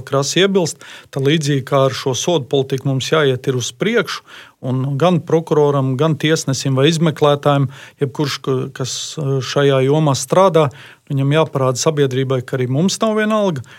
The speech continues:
un visās kategoriju krimināllietās tam sodam ir jābūt konsekventam. Nu, nav pieņemams, ka par ļoti tādu cietsirdīgu izturēšanos pret dzīvnieku vienā gadījumā, ja paraugprāva mēs, ā, būs brīvības atņemšana, un otrā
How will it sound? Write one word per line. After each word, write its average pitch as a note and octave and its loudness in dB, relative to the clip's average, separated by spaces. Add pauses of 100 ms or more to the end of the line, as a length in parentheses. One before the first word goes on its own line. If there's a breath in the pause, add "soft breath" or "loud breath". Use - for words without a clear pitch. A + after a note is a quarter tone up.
(120 loud breath)
un C#3+ 0
visās E3 2
kategoriju C#3 0
krimināllietās E3+ 0
tam C#3+ 0
sodam C#3+ 2
ir D3+ 2
jābūt C#3+ 0
konsekventam. B2+ 0 (520 loud breath)
Nu, C#3 0
nav D3+ 2
pieņemams, D3 2
ka C3 -2
par C3+ -2
ļoti D3 -2
tādu B2+ -2
cietsirdīgu D3 0
izturēšanos C#3 -2
pret C3+ -4
dzīvnieku D#3 2
vienā D3+ 4
gadījumā, C#3 2
ja B2+ -8
paraugprāva C#3 2
mēs, C3+ -2 (420 loud breath)
ā, C#3 -2
būs C3 -2
brīvības C#3 0
atņemšana, D#3+ 0 (420 soft breath)
un C3+ 0
otrā D3+ 2